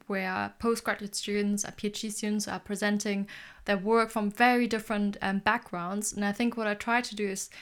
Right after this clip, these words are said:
to make my poster really accessible and easily understandable for everyone, whatever background you are. Um, I try to, like, avoid any jargon, and we're gonna, yeah, give you more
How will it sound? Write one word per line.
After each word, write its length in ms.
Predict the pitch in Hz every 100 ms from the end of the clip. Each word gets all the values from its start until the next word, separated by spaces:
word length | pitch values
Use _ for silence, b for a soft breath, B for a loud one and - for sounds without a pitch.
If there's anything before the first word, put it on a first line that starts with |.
| B B
to 120 | -
make 160 | 220 214
my 100 | 208
poster 320 | 226 220 214
really 240 | 208 226
accessible 600 | - - 247 240 208 208
and 180 | 190 185 -
easily 420 | 233 247 233 226
understandable 540 | - 202 208 202 202 202
for 160 | - -
everyone, 380 | 208 214 190 190
whatever 360 | 190 220 220
background 480 | 202 208 208 196 190
you 80 | 196
are. 280 | 185 190 -
Um, 200 | 196 196
I 60 | -
try 240 | 202 196
to, 260 | 196 196 190 B B B -
like, 160 | 196 -
avoid 340 | 185 208 202
any 200 | 202 190
jargon, 320 | 196 196 202
and 140 | 202 202
we're 80 |
gonna, 340 | 202 202 196 196 -
yeah, 160 | - 175
give 160 | 208 202
you 80 | 208
more 400 | 208 214 202